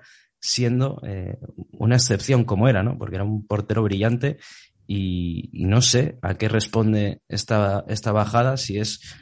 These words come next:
por una cuestión colectiva del Barça, que también, pues, le ha afectado en sentido de que le pueden llegar más en situaciones m-, mucho más francas para los delanteros.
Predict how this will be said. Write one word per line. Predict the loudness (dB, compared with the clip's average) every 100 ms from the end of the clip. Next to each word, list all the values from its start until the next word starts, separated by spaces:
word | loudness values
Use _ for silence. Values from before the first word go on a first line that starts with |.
| -20 _
por | -2 2
una | 2 2
cuestión | 0 -2 -2
colectiva | -2 -2 -2 0 2
del | 2
Barça, | 0 0 -4
que | -6
también, | -6 -2 -2 -2 -4 _ _ -20 -12
pues, | -10 -8 -10 -14 _ -20 -18 -20 -20 -12
le | -2 2
ha | 2
afectado | 2 0 2 2 2
en |
sentido | 2 -2 -2 -2
de | -2
que | -4 -6 -8 -16 -20 _
le | -6 0
pueden | 2 4
llegar | 4 4 4
más | 4 4 2 0 -4 _
en | -6 -4
situaciones | -2 -4 -2 0 0 0
m-, | 0 -2 -4
mucho | -6 -4 -2 0
más | 0
francas | 0 0 0 -2
para | -2
los | -2 0
delanteros. | -2 0 0 0 -4